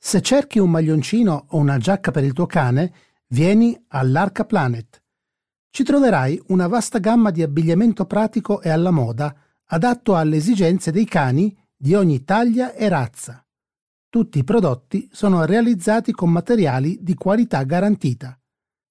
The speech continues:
Potrai chiedere dei consigli al personale esperto. Ti sorprenderanno i nostri prezzi competitivi.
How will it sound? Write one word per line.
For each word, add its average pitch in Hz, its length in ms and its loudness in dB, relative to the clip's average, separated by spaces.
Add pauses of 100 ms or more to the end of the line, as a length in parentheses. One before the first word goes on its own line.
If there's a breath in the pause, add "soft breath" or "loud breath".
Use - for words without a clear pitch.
(220)
Potrai 226 360 0
chiedere 170 400 0
dei 160 160 -2
consigli 226 680 0
al 196 200 -2
personale 196 520 0
esperto. 127 760 -4 (680)
Ti 233 100 0
sorprenderanno 220 1000 0
i 185 100 -2
nostri 170 360 -2
prezzi 233 460 -2
competitivi. 190 840 -2